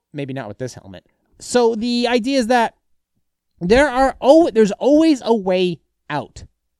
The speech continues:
Okay? And I don't mean, like, you know, a Glock in your mouth and your finger on the trigger. I mean, like, there's an actual way to solve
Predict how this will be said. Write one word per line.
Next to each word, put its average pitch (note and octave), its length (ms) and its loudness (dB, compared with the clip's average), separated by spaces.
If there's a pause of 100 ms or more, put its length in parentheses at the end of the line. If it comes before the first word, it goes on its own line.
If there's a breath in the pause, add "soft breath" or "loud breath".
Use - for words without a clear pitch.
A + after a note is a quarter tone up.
(920)
Okay? B2 420 -8 (160)
And C#3+ 120 -6
I G#3 120 0
don't G3+ 80 -2
mean, F#3+ 180 -2
like, D#3 260 -4
you D#3 100 -6
know, A#2+ 240 -6
a C3+ 80 -8
Glock C#3+ 340 -8
in D3 80 -4
your A#2+ 120 -8
mouth G#2+ 340 -12
and A#2+ 140 -12
your G#2 60 -10
finger B2 260 -10
on G#2 80 -14
the F#2+ 80 -18
trigger. B2 280 -10
I D#3 120 -6
mean, A3+ 180 -2
like, D#3+ 180 -6 (280 soft breath)
there's A3+ 200 0
an A#3+ 80 0
actual C4 560 -2
way F#3 540 -2 (640)
to G3+ 120 -2
solve C4 460 4